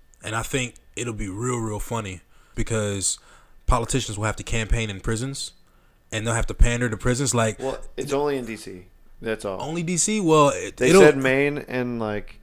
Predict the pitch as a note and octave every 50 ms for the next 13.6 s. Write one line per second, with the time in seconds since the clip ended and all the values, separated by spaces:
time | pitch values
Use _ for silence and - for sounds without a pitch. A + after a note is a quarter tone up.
0 | - - - G#2+ G#2 G2+ G#2 - - _ _ - - _ _ _ _ _ _ _
1 | _ _ - A#2 A2+ A#2 A#2+ B2 A#2+ A#2 G#2+ G#2 G#2+ G#2+ G#2 G#2 G#2+ G#2+ A2 G#2+
2 | G2+ G#2+ G#2 G#2 G#2+ G#2+ G#2 G#2+ G#2 G#2 G2+ - - G#2 G2+ - A#2+ A#2 A2 G#2
3 | G2+ G2 - - F2 - - - - - - - - - - - - - - A2
4 | A2+ A2+ B2 A2 G#2 G2+ - - - G#2+ G2 - - G#2 G#2 - - G#2 G2+ G2
5 | G2 G2 - - - G#2+ G#2 F#2+ F#2+ F#2 F2+ G2 G2+ F#2+ F#2 F2+ - G2 G2+ G#2
6 | C3+ D#3+ F3 - - - - - - - - - - - - C#3 F3 F3 - -
7 | D#3+ - - A#2+ A#2+ - - - - - - C3 A#2 - C3 C3+ C3+ - - C3+
8 | C#3 C3+ C3 A#2+ - - - - A#2+ A2+ A2+ A2+ A2 G#2+ G#2 G#2 - - - -
9 | - - G2 G#2+ G#2 G2+ G2 G2 G2 F#2+ G2 - - - G#2+ G#2 A2 G#2+ C3+ C3+
10 | C3 C3 A#2 A#2 A#2+ C3 C3 B2+ A#2+ A2 G#2+ G#2 - _ _ _ - - - -
11 | A#2 A#2 A2 A#2 G#2+ - A#2+ A2 A2 A2 A2 A2+ A#2+ - _ _ _ _ - _
12 | _ - - - - - _ - - G#2 G#2 G#2 G#2 G#2 G#2 - - A2+ G#2 G#2+
13 | G#2 G#2+ G#2+ A2 A2 - - B2 A#2+ B2 B2+